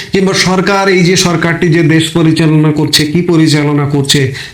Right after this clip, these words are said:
দেশের মানুষ কিন্তু ভালোভাবেই অবগত আছে বা অবগত হচ্ছে। আপনি গণমাধ্যম, আপনি অন্ধ,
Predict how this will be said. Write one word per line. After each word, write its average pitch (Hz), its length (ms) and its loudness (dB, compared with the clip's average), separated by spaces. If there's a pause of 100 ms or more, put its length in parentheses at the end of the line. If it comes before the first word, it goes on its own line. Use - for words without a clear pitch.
দেশের 156 340 2
মানুষ 139 540 0
কিন্তু 220 240 0
ভালোভাবেই 156 680 0
অবগত 147 760 -2
আছে 143 360 0
বা 160 120 2
অবগত 139 500 -2
হচ্ছে। 123 560 -2 (300)
আপনি 147 280 0
গণমাধ্যম, 165 880 0 (280)
আপনি 180 500 0 (320)
অন্ধ, 180 320 2